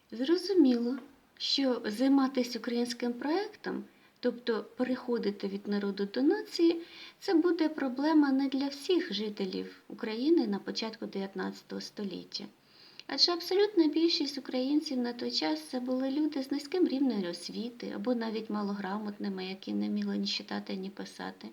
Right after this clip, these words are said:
Які в них були проблеми? В них були проблеми, як дітей нагодувати, як кришу перекрити, як урожай зібрати,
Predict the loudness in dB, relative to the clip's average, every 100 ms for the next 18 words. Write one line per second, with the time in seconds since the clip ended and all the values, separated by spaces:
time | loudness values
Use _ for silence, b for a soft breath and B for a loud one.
0 | B B B -14 -4 2 2 2 -2 -2
1 | -4 -8 -6 -6 -6 -8 B B B B
2 | -8 -4 0 0 0 -2 0 4 6 4
3 | 4 0 -2 -4 -4 -4 -4 -4 -6 -8
4 | -6 -6 -6 -6 -4 -4 -6 -4 -2 -4
5 | -6 -6 -4 -4 -6 -6 -4 -4 -4 -4
6 | -4 -4 -4 -6 -6 -6 -4 -4 -6